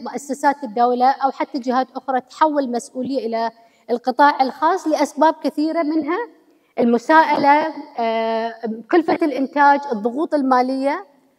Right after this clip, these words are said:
فتفك نفسها من هالأعباء عبر تحويلها إلى القطاع الخاص. المجتمع المدني، شنو دور المجتمع المدني؟ عندنا هني خمس نقاط مطروحة، إيجاد حلول لمشكلات،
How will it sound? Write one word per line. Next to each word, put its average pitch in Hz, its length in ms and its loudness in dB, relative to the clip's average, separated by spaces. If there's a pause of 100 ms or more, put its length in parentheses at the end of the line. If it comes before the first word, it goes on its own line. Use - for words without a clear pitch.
(240)
فتفك 294 1040 -2
نفسها 330 420 2
من 277 160 2
هالأعباء 269 600 0
عبر 285 200 2 (100)
تحويلها 294 380 -6
إلى 285 260 -2 (120)
القطاع 208 400 -8
الخاص. 165 400 -20 (560)
المجتمع 330 600 -2
المدني، 202 440 -10
شنو 403 260 0
دور 311 260 2
المجتمع 277 640 -6 (140)
المدني؟ 202 400 -12
عندنا 302 280 -6
هني 339 280 -4 (340)
خمس 320 400 -4
نقاط 226 320 -6
مطروحة، 240 540 -6 (1200)
إيجاد 269 280 4
حلول 269 320 -4
لمشكلات، 254 600 -4